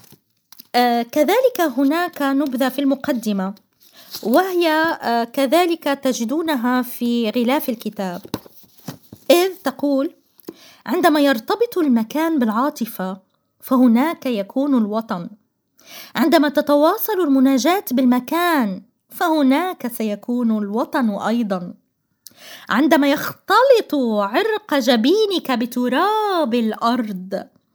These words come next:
لتبني وتشيد وتستخرج لقمة العيش من الأرض، فهناك أيضًا وطن. وطن نسكنه، ووطن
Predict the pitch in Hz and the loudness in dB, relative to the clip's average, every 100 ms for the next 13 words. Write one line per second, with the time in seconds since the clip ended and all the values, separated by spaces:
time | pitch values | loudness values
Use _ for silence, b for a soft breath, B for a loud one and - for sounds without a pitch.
0 | _ _ 196 214 262 254 247 277 294 302 | _ _ -6 -2 -2 -2 2 2 2 -4
1 | 294 _ b b b 214 214 220 214 - | -12 _ b b b -6 -4 -4 -6 -2
2 | 247 320 320 302 277 _ b b b 226 | 0 2 2 0 -6 _ b b b -2
3 | 254 285 - 339 - 320 294 240 254 392 | 0 -2 -2 -2 0 0 0 0 0 -2
4 | - 320 294 294 262 247 226 262 370 381 | -4 -2 -2 0 0 0 0 0 2 0
5 | - 294 262 247 220 - 254 370 453 - | -2 0 0 2 0 -2 -2 -2 -8 -14
6 | _ _ _ _ _ _ - 381 320 311 | _ _ _ _ _ _ -6 -4 -2 0
7 | 349 403 392 320 - 370 403 294 269 247 | 0 -2 -4 -4 -2 -2 -2 -2 0 0
8 | 302 311 247 202 - _ _ _ _ _ | -2 -4 -4 -6 -12 _ _ _ _ _
9 | _ _ B B B B 226 320 330 320 | _ _ B B B B 2 2 2 0
10 | 320 349 381 392 _ _ _ _ 226 262 | 0 -4 -8 -18 _ _ _ _ 0 0
11 | - - 392 349 233 180 190 170 185 _ | -4 -2 -2 0 -2 -2 -4 -4 -10 _
12 | _ - 240 269 302 320 262 226 208 190 | _ -2 2 2 0 -2 0 0 0 -4